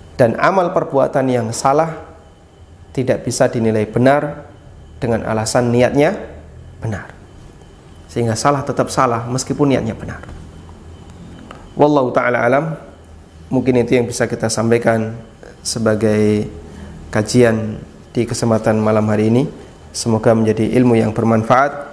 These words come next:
Dan insya Allah untuk pembahasan berikutnya kita akan mengupas tentang khauf dan roja,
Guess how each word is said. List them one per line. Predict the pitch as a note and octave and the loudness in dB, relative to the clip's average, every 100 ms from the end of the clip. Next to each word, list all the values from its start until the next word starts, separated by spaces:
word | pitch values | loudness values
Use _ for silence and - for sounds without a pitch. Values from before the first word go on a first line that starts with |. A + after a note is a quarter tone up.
| - - - - - - - | -20 -20 -20 -20 -20 -20 -20
Dan | - D3 A#2+ A2+ - | -2 2 2 0 -4
insya | B2 C3 | -2 0
Allah | C3 C#3+ C#3+ | 2 0 -2
untuk | B2 A#2+ B2 - | -4 -2 -2 -2
pembahasan | A#2+ A2+ A2 - A2+ | 0 2 0 0 0
berikutnya | A2 A2+ B2 C3 C#3 C3+ - | -2 0 2 2 2 0 -4
kita | B2 A2+ A2+ | 0 0 0
akan | - A2+ G#2+ | -2 -2 -2
mengupas | A2+ A#2+ A#2 C#3 C3 | 0 0 2 0 0
tentang | A#2+ A2+ A2+ A2 A2 - - - - - - - - - - - | -4 -2 -2 -2 -6 -14 -20 -20 -20 -20 -20 -20 -20 -20 -20 -8
khauf | - D#3 D#3 - - | 0 2 2 -2 0
dan | A#2+ | 0
roja, | A#2+ C3 B2+ C#3 - | 0 -2 0 -2 -2